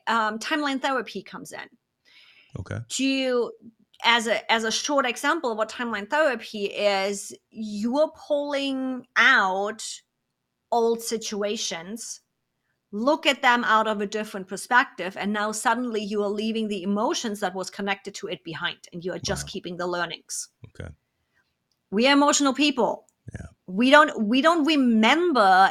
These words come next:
Speaker 1: a specific situation second by second. We are memorizing the emotion
Speaker 2: <laughs>
Speaker 1: that we connect with that situation. And that's what's holding us often back,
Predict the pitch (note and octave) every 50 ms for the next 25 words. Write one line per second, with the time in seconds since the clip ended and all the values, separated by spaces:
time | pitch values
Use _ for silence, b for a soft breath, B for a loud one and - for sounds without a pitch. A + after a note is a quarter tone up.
0 | - - - G#3+ A3+ A3 - - - - A3 A3 A3 - - - - - D#4 F4
1 | - - C4 A#3+ A3 - - - - B3 G#3 - - - G#3+ G3 F#3+ G#3 A3 B3
2 | B3+ B3 - - - F#3+ F3 F#3 F#3+ F#3+ F#3+ - - - A#3+ G3+ - - A#3+ G#3+
3 | G#3 G#3 F#3+ F3+ F#3+ F#3 - - C#4 C#4 - - F3 A#2+ G2 - - - - b
4 | b b b b b b b b b b b b _ _ _ _ _ _ F#3+ G3
5 | G#3 B3 B3 B3+ C4 B3 A#3+ A#3 A3+ A3+ A3 A3 A#3+ A3+ A#3+ C4 C#4+ C#4+ C4 A#3
6 | A3+ G3+ G3 G3+ G3+ G3 G#3+ G3 G3 G3 F3+ G3 F#3+ F#3 E3 G3 G#3 G#3 G#3 G#3
7 | G#3+ A3 A#3+ C4 D4 D#4+ F4 E4+ D4+ - - - - B3+ A3 F3 F3+ F3 F3 F3+
8 | F3+ F3+ F3+ G3 G3 F#3+ B B B B B _ _ - - - _ - D3 A3
9 | G#3+ G3+ G3 F#3+ A3+ A3+ A3 - - A3+ A3 G#3+ A3 B3 B3+ B3+ - - A3 G#3+
10 | G3+ G3+ - F3 F3+ - - - G3 - - - F#3+ E3 F3 B3 D#4+ F4+ E4 -
11 | - - D#3 D3+ D3+ F#3 G3+ G3 G3 A#3 A#3 G#3 G#3+ G#3+ - - G#3 G#3 G3+ -
12 | - - A#3 A3 G#3+ G#3 G3+ G3+ F#3+ F#3 F#3 F#3 - - - F#3 F3+ - - F3+
13 | E3+ F3 - C#4+ D#4 C4+ A#3 G#3+ G#3+ -